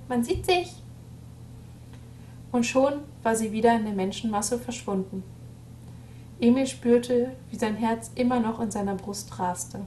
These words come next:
Doch was hatte das Ganze jetzt gebracht? Er hatte einige Worte mit ihr gewechselt, und sie hatte ihn nicht ausgelacht, weil er ein Frosch war. Die Bilanz war doch positiv. Mit Beinen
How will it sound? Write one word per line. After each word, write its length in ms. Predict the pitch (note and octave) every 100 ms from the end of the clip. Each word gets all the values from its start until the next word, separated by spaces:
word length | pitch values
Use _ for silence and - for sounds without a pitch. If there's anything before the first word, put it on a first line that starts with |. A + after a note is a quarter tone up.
| - - - - - - - - - - - - - - - - - -
Doch 180 | G#3 A3+
was 160 | A#3
hatte 160 | A#3+ A#3
das 200 | A#3+ A3+
Ganze 300 | G#3+ A#3+ A#3+
jetzt 240 | G#3+ G#3
gebracht? 460 | - G3+ B3+ - - - - - - - - - -
Er 100 | G3+
hatte 200 | G#3 G#3
einige 380 | F#3+ F#3+ F#3 F3
Worte 320 | G3 C#4 B3
mit 220 | F#3+ F3+
ihr 140 | - F3
gewechselt, 600 | F3 F#3 - - F3+ - - - - -
und 240 | A3 G#3+ A3+ -
sie 220 | - G#3
hatte 200 | G#3 G#3
ihn 220 | - F#3+
nicht 320 | F#3+ F#3+ - B3+
ausgelacht, 760 | C#4+ - A#3 G3 E3 - - - -
weil 140 | F#3+
er 80 | F3+
ein 100 | G#3+
Frosch 460 | - - F#4 -
war. 180 | - F3 - - - - - - - - -
Die 80 | F#3
Bilanz 420 | F#3 E3+ F3+ -
war 60 |
doch 180 | F#3+ G3 -
positiv. 540 | C4 B3 - - F#3 - - - - - - - - - - - -
Mit 240 | G#3 -
Beinen 380 | A3 A3 B3 C4+